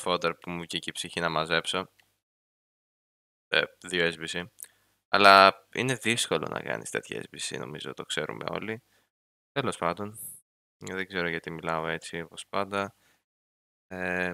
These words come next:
πάμε να κάνουμε αυτό και ελπι-, δε-, δε-, δε-, δεν θα βγει. <laughs> Ωρε μαλάκα, E A, γιατί κάνεις έτσι το chemistry, με, με γαμάς τώρα. Ναι, οκ, δεν ξέρω τι γίνεται σήμερα, αλλά δεν βγαίνουνε με τίποτα τα S B C.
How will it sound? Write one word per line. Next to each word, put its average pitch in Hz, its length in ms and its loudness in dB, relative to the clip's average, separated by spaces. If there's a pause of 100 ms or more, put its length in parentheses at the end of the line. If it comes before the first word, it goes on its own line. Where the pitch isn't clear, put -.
πάμε 92 200 -2
να 87 120 -4
κάνουμε 85 280 0
αυτό 87 280 -6
και 85 120 -6
ελπι-, 87 240 -10 (120)
δε-, 92 160 2 (100)
δε-, 85 240 -8
δε-, 90 180 -2
δεν 107 200 -8
θα 95 140 -4
βγει. 76 180 -8 (340)
<laughs> - 100 -14 (800)
Ωρε 180 480 6
μαλάκα, 95 600 8
E 90 360 6
A, 90 60 4
γιατί 92 240 -2
κάνεις 165 360 4
έτσι - 280 -2
το - 120 -2 (140)
chemistry, 85 500 4
με, 143 220 2
με 143 160 -2
γαμάς 156 560 4
τώρα. 82 340 -2 (200)
Ναι, 98 180 8
οκ, 98 180 4
δεν 92 340 6
ξέρω 113 280 8
τι 107 120 -10
γίνεται 92 320 4
σήμερα, 87 380 4
αλλά 82 200 10
δεν 95 220 2
βγαίνουνε 90 580 4
με 87 140 0
τίποτα - 560 -4
τα 85 120 6
S 85 240 4
B 78 160 -12 (160)
C. 110 180 2